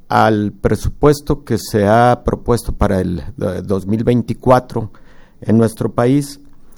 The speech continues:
el correspondiente a salud representa el diez punto siete por ciento de los casi diez billones de pesos que se tienen proyectados.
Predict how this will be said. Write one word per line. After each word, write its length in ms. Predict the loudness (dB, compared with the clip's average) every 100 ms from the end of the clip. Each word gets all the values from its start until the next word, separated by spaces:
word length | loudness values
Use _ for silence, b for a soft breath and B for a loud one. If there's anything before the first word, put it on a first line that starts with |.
| b -18 -2
el 420 | 2 4 4 4
correspondiente 1120 | 2 2 0 2 4 6 4 4 4 2 2
a 280 | -4 0 0
salud 500 | -2 -4 0 -2 -2 -10
representa 1080 | -4 -4 0 0 2 2 2 2 0 0 -4 -4
el 500 | 0 2 0 -4 0
diez 340 | 4 4 2
punto 460 | -6 0 0 0 -6
siete 600 | -2 -2 -2 -2 -4 -4 b b b b b b
por 200 | 0 2
ciento 680 | 4 4 4 4 0 0 -4 b b b -10
de 260 | -2 0
los 320 | 2 2 0 -2
casi 480 | 2 2 2 0
diez 380 | 2 4 4 4
billones 560 | 0 2 2 2 2 0
de 400 | -2 -2 -2 -4
pesos 500 | 0 0 0 -6 -8
que 160 | -8
se 160 | -6 -6
tienen 580 | -2 0 0 0 -2 -4
proyectados. 920 | -4 -2 -2 0 4 4 2 -4 -12